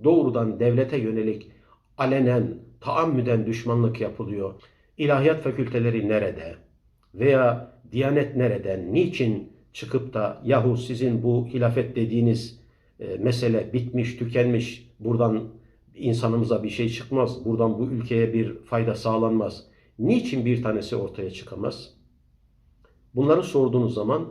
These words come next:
umutsuz bir tablo çizmiş olabilirim size ama gerçekten de yani içler acısı bir durum ve üstelik de bunlar doğrudan iç karışıklığa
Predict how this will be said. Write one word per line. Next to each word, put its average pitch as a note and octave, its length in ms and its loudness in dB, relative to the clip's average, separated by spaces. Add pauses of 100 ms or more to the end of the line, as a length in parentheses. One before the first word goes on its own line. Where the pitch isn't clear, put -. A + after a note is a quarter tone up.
(100)
umutsuz C#3 520 -2
bir A#2+ 160 0
tablo A2+ 520 0
çizmiş A2+ 360 -4
olabilirim G#2 540 -2
size A#2+ 260 -2
ama C3 180 0 (100)
gerçekten A#2 580 -2
de D#3+ 300 2 (680)
yani B2+ 200 2
içler F#3 340 4
acısı A2+ 440 -2
bir F#2+ 220 -6
durum G2 440 -2 (440)
ve C3+ 120 0
üstelik E3 560 0
de B2+ 140 0
bunlar C3 360 4 (320)
doğrudan E3+ 460 6 (140)
iç G#3+ 240 -6
karışıklığa A#2 880 0